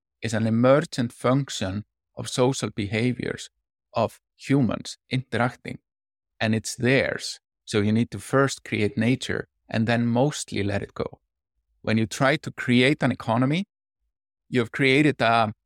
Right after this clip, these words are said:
a static construct that nobody really owns or loves and isn't theirs. They are just a rat in a maze that you have already thought everything through. And the magic happens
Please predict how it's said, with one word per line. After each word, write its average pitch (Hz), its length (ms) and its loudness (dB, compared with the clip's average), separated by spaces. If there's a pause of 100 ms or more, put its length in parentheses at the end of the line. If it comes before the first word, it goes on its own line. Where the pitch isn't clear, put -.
(340)
a 127 60 -8
static - 520 -2
construct - 880 -4
that 104 180 -2
nobody 117 320 2
really 107 340 2
owns 110 460 0 (100)
or 107 140 0
loves - 640 0 (300)
and - 140 -2
isn't 113 280 2
theirs. - 580 0
They 117 180 2
are 113 80 2
just 110 240 -4
a 107 60 -2
rat 117 240 0
in 110 80 -4
a 104 60 -2
maze 110 420 -4 (160)
that 98 180 -4
you 107 80 0
have 101 140 0
already 110 420 0
thought 110 320 0
everything 104 360 -4
through. 120 320 -4 (180)
And 117 200 2
the 120 140 4
magic 131 400 2
happens 117 640 -4